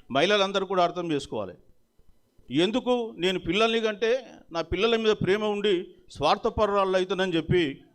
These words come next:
పిల్లలు కనకుండా ఒక బ్రాహ్మణ విధవకు పుట్టినటువంటి అబ్బాయిని పెంచుకొని అతన్ని ఎంబీబీఎస్ చదివించింది. అంత త్యాగం చేసేటువంటి మహానుభావులు ఈరోజు ఈ లోకంలో ఉన్నారా? పూణేలో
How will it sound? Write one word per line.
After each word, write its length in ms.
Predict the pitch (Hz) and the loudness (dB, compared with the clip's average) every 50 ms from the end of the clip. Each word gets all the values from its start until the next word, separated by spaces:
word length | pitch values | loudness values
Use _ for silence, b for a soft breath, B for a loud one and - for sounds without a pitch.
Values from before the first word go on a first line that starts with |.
| _ _ _ _ _ _ - | _ _ _ _ _ _ -2
పిల్లలు 320 | 165 185 220 240 247 247 214 | 0 0 4 4 4 4 4
కనకుండా 760 | 202 202 202 190 196 202 190 185 202 190 165 170 175 165 - _ _ _ _ _ _ _ _ _ _ _ _ - | 2 2 0 -2 -4 -2 0 2 4 4 4 2 -2 -6 -12 _ _ _ _ _ _ _ _ _ _ _ _ -4
ఒక 180 | 151 165 175 220 208 185 180 180 156 - - 160 139 113 110 135 | -2 0 2 4 4 4 2 0 -4 -10 -20 -20 -12 -6 -2 0
బ్రాహ్మణ 680 | 139 143 180 226 233 233 240 226 220 208 156 147 151 - _ _ _ _ _ _ _ _ _ - - _ _ _ _ _ - - | 2 2 2 2 2 0 0 0 0 -2 -4 -6 -14 -20 _ _ _ _ _ _ _ _ _ -20 -20 _ _ _ _ _ -20 -20
విధవకు 560 | - - 110 117 151 190 220 233 240 247 240 226 | -20 -12 -6 0 2 4 4 4 4 2 0 -2
పుట్టినటువంటి 760 | 202 220 180 175 202 202 175 185 196 190 185 180 196 180 165 | -6 -8 -10 -8 -8 -8 -6 -4 -4 -4 -2 -2 -2 0 2
అబ్బాయిని 480 | 151 147 147 143 180 202 196 202 190 | 0 0 2 2 2 2 2 0 -4
పెంచుకొని 800 | 180 - - 160 175 170 - - 220 196 202 196 156 147 - - - - - - - _ _ _ _ _ - | -2 -2 -2 -2 -2 -4 -4 -2 -2 0 0 0 0 -2 -4 -6 -14 -20 -20 -20 -20 _ _ _ _ _ -6
అతన్ని 300 | 131 143 185 180 180 185 | -4 0 0 0 2 2
ఎంబీబీఎస్ 580 | 160 156 165 180 185 196 170 175 180 175 180 151 | 2 2 2 0 0 0 0 0 0 0 0 -2
చదివించింది. 500 | 143 143 139 139 131 - - 95 90 - - _ _ - - - _ _ _ _ _ - - - _ _ _ _ _ - - - - | -4 -2 -4 -6 -6 -6 -8 -12 -12 -18 -20 _ _ -20 -20 -20 _ _ _ _ _ -20 -20 -20 _ _ _ _ _ -20 -14 -6 0
అంత 220 | 165 190 165 202 | 0 0 2 0
త్యాగం 480 | 175 - 180 165 180 208 220 220 214 196 | 0 2 4 4 4 4 2 0 0 0
చేసేటువంటి 580 | 208 202 202 208 190 175 175 180 180 170 170 | 0 0 0 -2 -4 -4 -4 -4 -4 -4 -2
మహానుభావులు 880 | 151 139 147 147 175 196 190 180 175 180 175 180 180 175 156 135 - - _ - - | -2 0 0 2 2 0 -2 0 2 2 2 2 2 0 -2 -4 -6 -12 _ -12 -6
ఈరోజు 320 | 143 147 143 156 180 180 180 | -4 0 2 2 2 2 2
ఈ 60 | 170 | 0
లోకంలో 480 | 160 156 160 156 180 175 175 170 160 151 | 0 -2 -2 -2 -2 -2 0 0 0 0
ఉన్నారా? 360 | 139 143 151 147 147 180 - - - _ _ _ - - - 156 | 0 -2 -2 -2 -2 -4 -8 -12 -20 _ _ _ -10 -4 0 0
పూణేలో 640 | 185 214 226 240 240 233 233 220 185 196 180 - | 2 2 2 4 2 4 2 2 0 -2 -6 -10